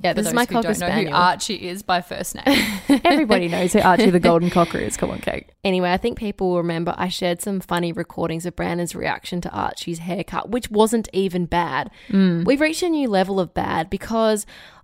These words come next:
Speaker 1: I did a three-hour round trip to drop Archie at the groomers because I go, I travel all that way to make sure it's nice. So basically what's happened is I have dropped Archie off at the groomers and he has returned as a completely different dog. I do not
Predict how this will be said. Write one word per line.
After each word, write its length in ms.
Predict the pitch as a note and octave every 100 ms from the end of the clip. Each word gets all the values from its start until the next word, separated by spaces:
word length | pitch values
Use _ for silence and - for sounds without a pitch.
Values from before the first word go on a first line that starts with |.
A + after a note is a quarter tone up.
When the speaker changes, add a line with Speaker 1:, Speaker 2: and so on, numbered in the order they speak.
| -
Speaker 1:
I 420 | A#3 B3 B3 A3+
did 160 | - D#4+
a 40 |
three-hour 540 | F4 - D4+ C#4 C4+ A#3
round 300 | G3 F#3 F#3
trip 240 | G3 -
to 100 | -
drop 320 | F3+ F#3 - -
Archie 420 | F3+ F3 - F3+
at 220 | F3 - -
the 80 |
groomers 760 | F3 E3+ C#3+ B2 B2+ C#4+ - - _ _
because 220 | - G#3+
I 80 | F#3+
go, 120 | F3+ F3
I 60 | G3
travel 380 | B3 B3 C4 -
all 240 | G#3+ A#3+
that 200 | A#3+ -
way 180 | F3+ F3
to 80 | F3
make 180 | F3 -
sure 200 | - F3
it's 200 | - -
nice. 400 | - - G#3 - -
So 200 | - D#4+
basically 500 | F4+ G#4 G4 C#4+ C4+
what's 240 | G3 -
happened 380 | - F#3 - F3
is 180 | F3+ -
I 140 | B3+
have 160 | F#4+ A#3+
dropped 340 | F#3+ F3+ - -
Archie 360 | F#3 F3 - F3+
off 100 | F3
at 120 | -
the 60 |
groomers 460 | E3 - E3 E3 E3+
and 120 | A3
he 160 | G3+ D#4
has 140 | A#4 -
returned 420 | D#4+ - E3+ E3
as 140 | F3
a 40 | G3
completely 480 | - F#3 F#3 F3
different 380 | E3+ - - C3+
dog. 220 | - E3 -
I 100 | D#4+
do 80 | F#4
not 180 | F4+